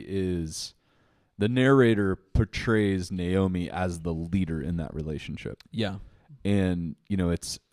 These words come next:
Speaker 1: "I will follow you."
Speaker 2: Mm-hmm.
Speaker 1: And so I think that, um,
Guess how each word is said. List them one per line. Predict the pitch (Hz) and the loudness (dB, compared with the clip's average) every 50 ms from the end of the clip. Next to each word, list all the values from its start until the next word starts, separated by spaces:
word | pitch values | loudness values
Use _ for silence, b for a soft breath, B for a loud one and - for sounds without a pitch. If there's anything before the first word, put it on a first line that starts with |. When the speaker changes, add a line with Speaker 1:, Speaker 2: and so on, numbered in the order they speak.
| _ _ - | _ _ 0
Speaker 1:
"I | 95 98 104 | 2 2 2
will | 101 101 95 | 2 2 0
follow | 92 - - 107 95 92 90 92 90 87 85 80 78 - - | 0 0 0 2 2 2 2 2 2 2 0 -2 -8 -12 -16
you." | 82 82 80 82 85 71 52 50 - - _ _ _ | -16 -10 -6 -4 -4 -4 -4 -6 -10 -12 _ _ _
Speaker 2:
Mm-hmm. | 113 113 104 110 107 101 95 92 | -8 -6 -6 -6 -6 -6 -6 -6
Speaker 1:
And | 95 87 | -6 -6
so | - - 117 101 95 92 90 - | 0 2 4 6 6 6 4 2
I | - 92 | 0 -2
think | - - - 120 117 - - | -2 0 0 0 -2 -2 0
that, | 107 101 92 87 76 - b b b b b b b b b b - | 2 2 2 2 0 -4 b b b b b b b b b b -8
um, | - 92 90 87 82 78 78 71 64 - | -4 -2 0 0 0 -2 -4 -6 -8 -12